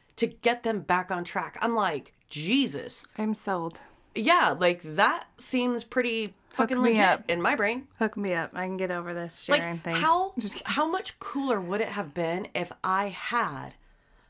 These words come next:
Speaker 1: another wife or an older sibling that was really well versed in mathematics to teach my kids algebra, Common Core practice, because that was all above me.
Speaker 2: Right. That's, that's what I spent my evening doing last night was,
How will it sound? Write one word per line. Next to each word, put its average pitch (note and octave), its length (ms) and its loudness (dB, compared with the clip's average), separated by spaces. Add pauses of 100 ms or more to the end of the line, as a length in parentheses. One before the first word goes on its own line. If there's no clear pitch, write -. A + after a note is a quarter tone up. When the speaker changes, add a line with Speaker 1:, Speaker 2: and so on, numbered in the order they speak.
(140)
Speaker 1:
another F3+ 480 2
wife G3+ 580 -2 (380)
or - 200 0
an A3+ 120 -2
older F#3 300 -6
sibling G3+ 640 -2
that E3 160 0
was D3 180 -6
really E3 220 2
well G#3 200 -2
versed G#3+ 420 -2
in F#3+ 200 -4
mathematics F#3+ 680 -4 (420)
to G#3 140 -4
teach A3+ 360 -4
my F#3+ 280 0
kids E3 480 -2 (100)
algebra, F3+ 640 2 (300)
Common F#3+ 320 0
Core F#3 300 -2
practice, E3 580 0 (220)
because G3+ 180 0
that D4+ 160 2
was C4+ 100 -2
all B3+ 180 4
above A#3+ 240 2
me. - 280 -10 (500)
Speaker 2:
Right. B3+ 420 2
That's, A3+ 320 0
that's - 520 -14
what A3 140 6
I G#3+ 80 4
spent A3 280 0
my G3 120 2
evening G#3 420 2
doing G3 260 0
last F#3 320 0
night F#3 240 0
was, F3 320 0